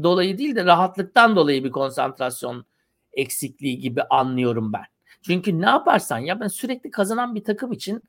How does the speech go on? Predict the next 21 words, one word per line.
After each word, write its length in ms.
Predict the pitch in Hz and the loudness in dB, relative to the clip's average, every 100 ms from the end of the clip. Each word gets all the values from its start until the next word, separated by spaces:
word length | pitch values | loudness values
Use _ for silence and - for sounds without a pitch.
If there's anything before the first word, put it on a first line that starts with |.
| _ _ - | _ _ -6
değil 120 | 226 | -4
mi? 100 | 160 | 0
Bir 80 | 208 | 4
de 60 | |
altı 340 | 196 196 196 226 | 6 6 6 4
atmışsın. 580 | 160 - - - 190 196 | 2 0 -10 -8 -10 -2
Ondan 300 | 185 190 202 | 0 2 0
önce 200 | 190 196 | -2 -2
yedi 260 | 180 175 | 0 2
atmışsın 640 | 185 151 - 117 - 170 170 _ _ _ | 2 0 -6 -12 -8 -10 -10 _ _ _
filan. 400 | 175 147 147 190 | 0 2 0 0
Bir 100 | 196 | 0
de 60 | 220 | 2
maçın 320 | 226 262 247 | 0 -2 -2
başında 260 | 202 202 | -2 -2
golü 220 | 196 208 208 | 0 0 0
atınca 400 | 208 220 160 156 | -2 0 -2 -2
çözülüyor 540 | 240 226 269 285 180 | -2 0 2 2 2
bunlar 320 | 156 151 143 | 0 0 0
filan 360 | 185 185 190 190 _ _ 139 | 4 4 4 2 _ _ 0
durumu. 420 | 143 127 139 240 | 2 2 0 -2